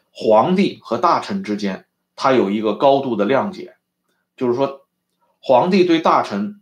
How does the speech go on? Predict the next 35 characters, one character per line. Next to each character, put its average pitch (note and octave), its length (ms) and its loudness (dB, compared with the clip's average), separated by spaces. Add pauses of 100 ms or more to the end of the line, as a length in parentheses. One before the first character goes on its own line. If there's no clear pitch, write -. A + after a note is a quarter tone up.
相 F#3 380 0
对 F#3+ 160 2
比 - 400 -10 (100)
像 B2 300 -2
前， - 280 -10 (240)
比 A2+ 240 -8
较 G2+ 220 -2
前 G#2+ 260 -6
朝 G2+ 200 -2
那 G#2+ 140 -2
样 F#2 300 -8
哈， G#2+ 380 -2 (260)
他 A#2+ 140 -2
相 F3+ 320 2
对 D3+ 160 4
多 D#3 240 4
了 G2 160 2
很 F#2+ 180 -8
多 C3 160 0
礼 A2+ 220 -4
遇。 A#2 220 -10 (180)
比 A2+ 80 -2
如 B2 140 0
说 D#3+ 300 -2
嘉 D#3 200 0
庆 D3+ 260 -8
对 B2+ 140 0
他 D3 240 0
的 B2 100 0
这 G#2 160 -4
个 F#2+ 220 -10 (380)
老 G#2+ 180 2
师 D#3 160 -2
王 B2 260 2
杰， G2+ 380 -4